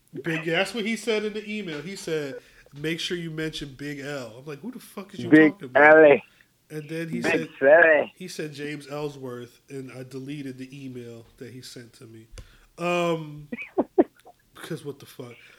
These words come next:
Speaker 1: Um, all right. Yeah, I'm gonna go with Carmella. With or without James Ellsworth, I'm gonna go with Carmella.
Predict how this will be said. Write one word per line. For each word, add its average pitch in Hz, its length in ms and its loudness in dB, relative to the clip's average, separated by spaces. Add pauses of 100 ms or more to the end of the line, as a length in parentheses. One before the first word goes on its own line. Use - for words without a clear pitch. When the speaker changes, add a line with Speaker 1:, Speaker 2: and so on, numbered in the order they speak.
(160)
Speaker 1:
Um, 180 760 2
all 147 180 -6
right. 127 300 -10 (400)
Yeah, 175 260 -2
I'm 170 80 -4
gonna 170 120 -8
go 151 160 -4
with 139 100 -8
Carmella. 120 640 -14 (1000)
With 202 300 -2
or 190 60 -6
without 147 320 -6
James 127 280 -14
Ellsworth, 120 380 -16
I'm 117 80 -18
gonna 113 100 -20
go 117 80 -14
with 113 120 -18
Carmella. 127 560 -12